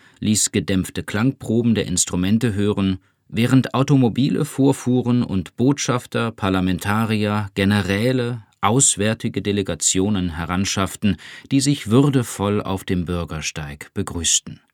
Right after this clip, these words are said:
Akademiemitglieder liefen unter dem großen schwarzen, silberverzierten Baldachin mit dem Monogramm des Verstorbenen hindurch,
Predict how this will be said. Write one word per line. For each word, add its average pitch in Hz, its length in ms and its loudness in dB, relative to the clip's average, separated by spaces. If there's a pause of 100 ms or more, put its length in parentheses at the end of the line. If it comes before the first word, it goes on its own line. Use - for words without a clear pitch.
(880)
Akademiemitglieder 117 1080 2
liefen 104 380 0
unter 98 200 -2
dem 92 140 0
großen 107 460 0
schwarzen, 101 640 -2
silberverzierten 98 1080 -2
Baldachin 104 800 -4
mit 92 160 -4
dem 87 140 -2
Monogramm 101 580 4
des 85 180 -2
Verstorbenen 90 680 -2
hindurch, 87 600 -6